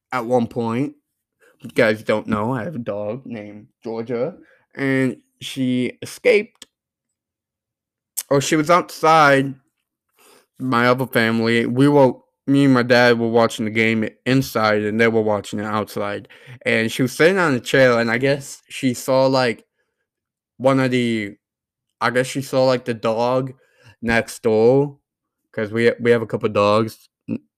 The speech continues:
We, we have a couple neighbors that have ne-, dogs. So I guess she heard the dog barking, and then she just took off onto the golf course. So I didn't do anything,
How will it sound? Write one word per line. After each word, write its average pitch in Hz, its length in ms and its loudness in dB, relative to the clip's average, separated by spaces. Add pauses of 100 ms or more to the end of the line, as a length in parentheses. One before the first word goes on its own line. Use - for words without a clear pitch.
(180)
We, 151 220 6
we 175 160 2
have 208 120 2
a 165 60 -4
couple 160 200 -2
neighbors 123 420 -2
that 110 100 -6
have 113 200 -4
ne-, 113 160 -6 (520)
dogs. 107 540 -6 (320)
So 135 200 -2
I 120 120 2
guess 131 300 -6 (120)
she 131 220 -8
heard 131 260 -4
the 131 80 -8
dog 123 320 -4
barking, 127 540 -4
and 110 180 -6
then 117 120 -4
she 123 220 -10
just 120 300 -6
took 131 320 -8
off 123 420 0
onto 120 340 -8
the 123 80 -8
golf 113 360 -6
course. 147 440 -6 (1040)
So 117 600 0 (1040)
I 147 160 2
didn't 180 180 -2
do 160 160 -2
anything, 226 500 -2